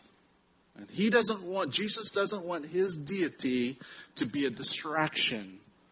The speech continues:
from what he has come to do for all of us.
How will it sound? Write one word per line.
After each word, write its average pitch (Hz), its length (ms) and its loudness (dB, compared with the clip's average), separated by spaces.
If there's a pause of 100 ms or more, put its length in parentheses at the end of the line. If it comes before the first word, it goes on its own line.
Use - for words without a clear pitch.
(260)
from 120 200 -4
what 123 140 -2
he 131 200 -4
has 113 220 -2
come 131 400 -8
to 110 160 -12
do 101 300 -10 (420)
for - 260 -2
all 117 520 0
of 117 180 -4
us. - 520 -2